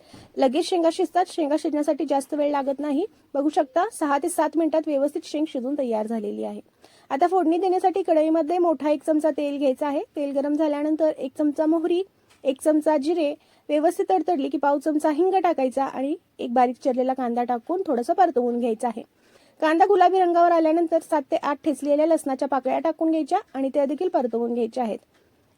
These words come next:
आता यामध्ये एक बारीक चिरलेला टोमॅटो टाकून घेऊयात आणि मध्यम आचेवरती हा देखील व्यवस्थित शिजवून घेऊयात. त्यानंतर अर्धा चमचा मीठ आणि दोन चमचे कांदा लसूण चटणी टाकून घ्यायची आहे. इथं घरगुती चटणी वापरलेली आहे मी, तुम्ही त्याऐवजी लाल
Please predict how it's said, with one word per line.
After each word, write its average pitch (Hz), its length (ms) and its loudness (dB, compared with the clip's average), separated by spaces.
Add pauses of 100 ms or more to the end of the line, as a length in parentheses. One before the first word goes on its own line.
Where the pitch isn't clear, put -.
(100)
आता 262 160 2
यामध्ये 320 460 2 (440)
एक 262 140 0
बारीक 277 260 2
चिरलेला 320 260 2
टोमॅटो 302 360 2
टाकून 311 320 2
घेऊयात 285 280 -2 (100)
आणि 269 120 -2
मध्यम 277 340 2
आचेवरती 311 520 0
हा 294 200 -2
देखील 277 220 -4
व्यवस्थित 269 520 -2
शिजवून 233 400 -4
घेऊयात. 220 280 -6 (580)
त्यानंतर 381 420 4
अर्धा 302 280 2
चमचा 349 340 4
मीठ 349 320 2 (100)
आणि 294 300 0
दोन 302 220 2
चमचे 339 300 0
कांदा 277 300 0
लसूण 302 240 2
चटणी 302 280 2
टाकून 277 300 0
घ्यायची 254 260 0
आहे. 277 220 0 (500)
इथं 285 200 2
घरगुती 294 400 2
चटणी 302 280 2
वापरलेली 277 480 0
आहे 269 200 2
मी, 320 220 -2
तुम्ही 285 160 -2
त्याऐवजी 277 380 0
लाल 254 160 2